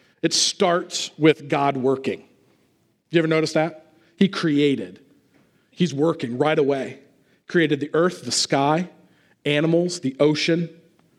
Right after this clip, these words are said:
you know, the trees. And then this first person, he created Adam. And he placed Adam in this beautiful place called the Garden of Eden.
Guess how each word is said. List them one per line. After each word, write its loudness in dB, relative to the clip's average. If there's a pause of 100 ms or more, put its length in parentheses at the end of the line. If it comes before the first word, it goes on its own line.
(300)
you 0
know, 0
the -4
trees. -2 (200)
And 0
then 2
this 0
first -2
person, -2
he -2
created 0
Adam. -2 (880)
And -8
he 0
placed 0
Adam 2
in 0
this -2
beautiful -2
place -2 (520)
called 0
the -2
Garden 0
of -6
Eden. -2